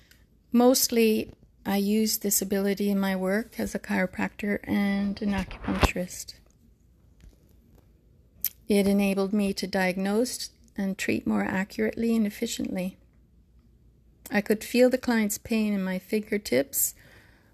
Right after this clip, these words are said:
or in my body. By gently scanning with my hand, I could pinpoint the type, the intensity, and the primary source of the pain. Clairvoyance and clairaudience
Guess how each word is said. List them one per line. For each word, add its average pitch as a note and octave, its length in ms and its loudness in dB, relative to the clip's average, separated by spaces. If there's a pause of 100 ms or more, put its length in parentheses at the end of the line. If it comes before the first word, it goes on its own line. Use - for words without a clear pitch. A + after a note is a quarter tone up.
(140)
or G3+ 160 2
in F#3+ 140 2
my F#3 160 0
body. G3+ 540 -2 (1900)
By G3 240 0
gently G#3+ 880 0
scanning G3+ 640 0
with F#3+ 180 -2
my F#3 220 0
hand, F#3+ 580 0 (880)
I G#3 80 -2
could - 280 -4
pinpoint A#3+ 560 2
the - 100 -2
type, A3+ 460 0
the G3+ 160 0
intensity, G3+ 600 0
and F#3+ 120 0
the F#3 60 -2
primary F#3+ 520 0
source G#3+ 500 0
of G3 120 -10
the - 60 -6
pain. F#3 400 -6 (4000)
Clairvoyance B3 760 4
and D#4 160 4
clairaudience B3 1200 2